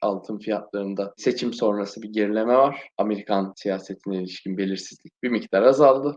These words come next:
Bunun etkisini görürüz. Hani burada yatırımcılar altın düşmüş fiyattan alma eğilimi mi gösterecek yoksa,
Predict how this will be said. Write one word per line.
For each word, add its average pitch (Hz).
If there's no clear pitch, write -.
Bunun 117
etkisini -
görürüz. 101
Hani 101
burada 107
yatırımcılar 104
altın 113
düşmüş -
fiyattan 110
alma 110
eğilimi 110
mi 139
gösterecek 123
yoksa, 110